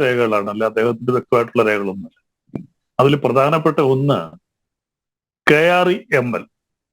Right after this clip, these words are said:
അതായത് സി എം ആർ എൽ എന്ന് പറയുന്ന മദർ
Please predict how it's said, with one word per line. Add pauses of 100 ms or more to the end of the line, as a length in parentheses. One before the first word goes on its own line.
(220)
അതായത് (120)
സി
എം
ആർ
എൽ
എന്ന്
പറയുന്ന (520)
മദർ